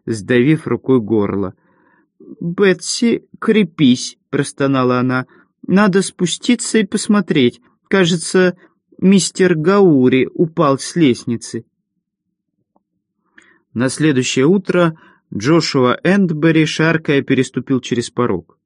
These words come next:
Он прижимал к груди обтянутый бархатом футляр размером примерно метр на полтора с закреплёнными в гнёздах пистолетами.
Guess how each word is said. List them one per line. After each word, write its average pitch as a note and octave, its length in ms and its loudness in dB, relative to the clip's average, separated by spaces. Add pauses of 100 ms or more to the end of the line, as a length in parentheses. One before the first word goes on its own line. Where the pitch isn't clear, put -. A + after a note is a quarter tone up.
(400)
Он C3 160 0
прижимал B2+ 440 2
к A2+ 40 -6
груди B2 480 0 (160)
обтянутый C3 640 -2
бархатом B2+ 520 -4
футляр A#2+ 580 -4 (220)
размером A#2 540 0
примерно A2+ 500 0 (220)
метр B2 440 -2
на A2 140 0
полтора C3+ 540 -2 (200)
с A2+ 100 -6
закреплёнными C3+ 920 0
в A2 100 -4
гнёздах A#2 500 -2
пистолетами. G#2 840 -6